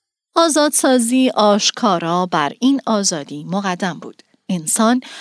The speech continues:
برای آزاد شدن باید خود را از ضرورت‌های زندگی آزاد می‌ساخت. اما موقعیت آزادی خود به خود به دنبال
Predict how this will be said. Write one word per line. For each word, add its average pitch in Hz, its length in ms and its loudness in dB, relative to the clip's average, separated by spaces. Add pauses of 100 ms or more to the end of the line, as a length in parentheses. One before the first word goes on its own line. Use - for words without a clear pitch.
(160)
برای 247 560 2
آزاد - 420 0
شدن 175 420 -2 (280)
باید 175 340 -4
خود 202 260 -2
را 285 120 4 (300)
از 269 200 4
ضرورت‌های 262 880 2
زندگی 185 580 -2
آزاد 147 400 -4
می‌ساخت. - 640 -12 (360)
اما 190 420 2 (280)
موقعیت 262 640 4
آزادی 214 680 0 (160)
خود - 320 0
به - 100 -8
خود 285 300 0 (300)
به 240 120 4
دنبال 247 460 6